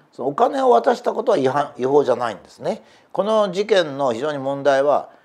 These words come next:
お金を渡すことは合法であり、かつもう時効も過ぎちゃってることなんですけど、その渡したお金を、例えば一千万渡したと。その一千万を渡したやつのき-、帳面を記載するときに、それをトランプ大統領のビジネス記録、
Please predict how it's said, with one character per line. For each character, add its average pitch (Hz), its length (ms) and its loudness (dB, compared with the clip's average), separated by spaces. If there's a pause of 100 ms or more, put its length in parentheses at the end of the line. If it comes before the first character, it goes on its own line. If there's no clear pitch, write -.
(200)
お 127 100 -8
金 214 260 0
を 208 80 2
渡 180 220 4
す - 80 -4
こ 160 120 -4
と 175 100 -2
は 151 100 2
合 127 260 0
法 135 200 -4
で 117 100 0
あ 104 100 -2
り、 87 280 -16
か 170 140 0
つ 147 180 -6
も 120 420 -4
う - 40 -20
時 131 120 -10
効 202 320 4
も 190 400 0 (160)
過 175 80 -4
ぎ 160 80 -4
ち 143 100 -4
ゃ 107 60 2
っ - 100 -14
て - 80 -10
る 90 80 -2
こ 90 120 -10
と 92 100 -14
な 90 60 -12
ん - 80 -20
で - 40 -20
す - 80 -20
け - 80 -18
ど、 101 240 -6 (380)
そ 165 80 -10
の 147 100 -2
渡 151 280 4
し 214 80 -10
た 196 180 6
お 190 80 4
金 190 320 -6
を、 160 320 4
例 131 180 -4
え 151 40 0
ば 131 60 -2
一 117 80 -4
千 147 240 -6
万 135 120 -2
渡 107 160 -4
し - 80 -8
た 92 120 -12
と。 - 120 -20
そ - 80 -16
の 131 80 -14
一 120 60 -14
千 233 180 -2
万 175 180 -2
を 120 160 -6
渡 127 220 -2
し 147 80 -8
た 170 80 -6
や 151 80 -4
つ - 60 -18
の 98 240 -14
き-、 - 120 -16 (240)
帳 220 240 4
面 240 200 4
を 120 80 -4
記 - 80 -14
載 170 160 2
す 170 100 -6
る 147 80 -6
と 117 80 -14
き 113 100 -10
に、 135 220 -10 (460)
そ 180 100 -6
れ 202 100 0
を 202 160 2
ト - 140 2
ラ 220 100 4
ン 226 60 0
プ 202 80 -10
大 165 200 4
統 160 140 -4
領 151 80 -4
の 127 120 -6
ビ 131 180 -8
ジ 196 80 -8
ネ 240 100 0
ス 233 120 -14
記 226 100 -2
録、 226 220 4